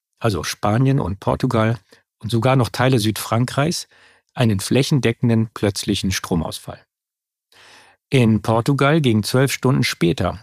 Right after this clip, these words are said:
um null Uhr zweiundzwanzig, die Lichter wieder an. In Spanien war das Netz erst ein paar Stunden später, um vier Uhr morgens, wieder vollständig hergestellt. Wir benutzen den Begriff Blackout ziemlich häufig.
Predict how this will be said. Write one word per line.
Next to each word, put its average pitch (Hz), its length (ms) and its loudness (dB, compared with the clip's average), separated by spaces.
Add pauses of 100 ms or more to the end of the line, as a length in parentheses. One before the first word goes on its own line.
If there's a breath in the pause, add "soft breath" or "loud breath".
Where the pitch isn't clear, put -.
(140)
um 107 260 0
null 135 200 4
Uhr 131 180 2
zweiundzwanzig, 110 880 -2
die - 120 -12
Lichter 95 380 -2
wieder 110 200 0
an. 92 260 -2 (720 soft breath)
In 107 160 -2
Spanien 117 640 0
war 92 140 0
das 95 160 -2
Netz 107 280 -2
erst 110 360 -4
ein 107 140 -4
paar 110 200 -2
Stunden 110 240 -2
später, - 500 -2
um 104 120 -6
vier - 420 0
Uhr 139 140 2
morgens, 127 640 0
wieder 92 180 -12
vollständig 101 760 -2
hergestellt. - 640 -6 (1700 loud breath)
Wir 120 240 4
benutzen 127 380 2
den 113 100 4
Begriff 104 280 0
Blackout 135 420 0
ziemlich 98 240 -2
häufig. 117 420 -2